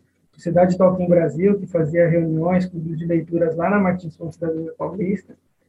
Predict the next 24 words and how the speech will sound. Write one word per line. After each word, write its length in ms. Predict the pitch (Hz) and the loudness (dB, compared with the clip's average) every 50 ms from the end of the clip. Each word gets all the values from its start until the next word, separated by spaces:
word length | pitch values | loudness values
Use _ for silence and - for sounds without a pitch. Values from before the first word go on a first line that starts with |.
| _ _ _ - | _ _ _ -8
Eu 60 | 196 | -2
comecei 400 | 185 233 247 262 247 - 269 277 | 2 6 6 6 6 6 6 6
a, 240 | 285 277 269 247 220 | 6 6 6 6 4
a 180 | - - 185 175 | 2 0 -2 -2
ter 120 | 185 196 | -2 -2
um 80 | 202 190 | -2 -2
contato 400 | 196 190 180 214 208 208 - 185 | -2 -2 -2 0 0 0 0 0
mais 200 | 196 202 202 - | 0 0 0 -2
profundo 640 | - - 233 - - - 214 220 214 196 180 180 180 | -4 -6 -6 -6 -2 2 4 4 4 4 4 0 0
com 60 | 185 | -2
a 160 | 175 170 165 | -2 -2 -2
obra. 180 | 160 165 165 156 | -2 -4 -4 -6
Falei, 200 | - 196 185 185 | -6 -6 -6 -6
"Putz, 180 | 202 214 208 | -6 -8 -8
cara, 220 | - - 175 170 175 | -8 -6 -4 -4 -4
isso 120 | 170 - 180 | -6 -8 -12
daqui 180 | 175 180 - | -6 -2 0
eu 80 | 208 202 | 0 0
preciso 640 | 202 - - - 208 196 208 226 220 190 160 156 - - - _ _ _ _ | 0 -4 -10 -4 -4 -2 0 0 0 0 -2 -4 -8 -10 -16 _ _ _ _
colocar 300 | - 190 185 180 185 180 | 0 0 0 2 2 2
numa 180 | 185 196 202 202 | 4 4 4 2
mesa 260 | 202 202 196 190 208 | 2 2 2 2 2
de 120 | 190 202 | 2 2
jogo." 440 | 202 190 190 180 185 185 180 - - | 2 2 2 2 2 2 0 -2 -6